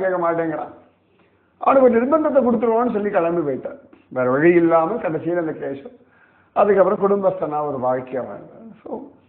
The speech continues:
சில விஷயங்கள்லாம் குருமார்கள் நம்மளை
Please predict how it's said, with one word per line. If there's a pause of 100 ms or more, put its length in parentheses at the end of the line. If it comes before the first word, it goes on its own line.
(1200)
சில
விஷயங்கள்லாம்
குருமார்கள்
நம்மளை